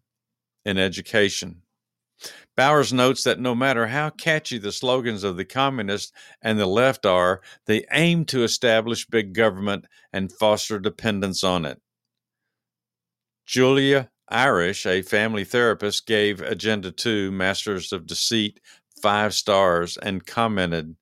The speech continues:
"Our children are being lost. We are well into creating a third generation of state dependence."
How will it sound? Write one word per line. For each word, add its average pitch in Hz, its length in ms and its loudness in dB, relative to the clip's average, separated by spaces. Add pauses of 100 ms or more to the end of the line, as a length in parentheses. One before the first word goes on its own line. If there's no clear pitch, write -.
(460)
"Our 226 140 4
children 175 640 2
are 127 100 4
being 120 340 0
lost. 104 720 0 (300)
We 123 200 2
are 104 100 4
well 139 420 4
into 120 280 -4
creating 110 600 -2
a 98 120 -2
third 113 420 0
generation 104 720 -2
of 92 120 -8
state 101 420 -2
dependence." 92 880 -6